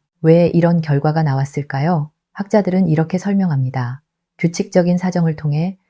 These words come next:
전립선 내에 축적될 수 있는 발암 물질이나 독소들이 배출된다는 거예요. 전립선을 깨끗하게 유지하는 효과가 있다는 겁니다. 그런데 여기서 균형이 중요합니다. 배출이 좋다고 해서 무조건 많이 하면 좋은 게 아니에요.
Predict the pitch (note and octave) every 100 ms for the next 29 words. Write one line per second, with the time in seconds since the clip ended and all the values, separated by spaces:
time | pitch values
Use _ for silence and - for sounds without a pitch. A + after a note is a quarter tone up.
0 | _ - D3+ D#3 F3 F3+ E3+ D3 D3+ E3
1 | - - A3 F3+ F3 E3 D3 D#3 E3+ E3
2 | D3+ D#3+ E3+ D3 C#3+ C#3+ C#3 D3+ D#3+ _
3 | _ - D#3 - F3 E3 F3+ D3+ C#3+ F#3+
4 | F3 C#3+ C#3 C#3 C#3 B2+ B2+ C3+ D3 _
5 | - D#3 D#3+ E3 D#3+ D#3 F3 G#3+ G#3+ A3
6 | F#3 E3+ F3 C#3+ D3 D#3 C#3+ D#3 E3+ G#3
7 | G#3 E3 D3+ D#3 D#3+ D#3 C#3+ C#3 C#3 C3
8 | C3 B2+ C3+ _ _ - E3 D3 D3 D3
9 | C#3 C#3+ - D3 D#3 D#3 D#3 D#3+ D#3+ D#3+
10 | E3 D#3 D#3 C#3+ B2+ B2+ B2 B2+ _ -
11 | E3 E3 G3+ G3+ G3 D#3+ F3+ E3+ D#3 C#3
12 | D3 C3+ C#3+ _ - D#3+ F3 F3 F3+ D3+
13 | C3+ D#3 E3 D#3+ D#3 D3+ D#3+ F3 D3+ C3
14 | D3 C3+ B2 C#3+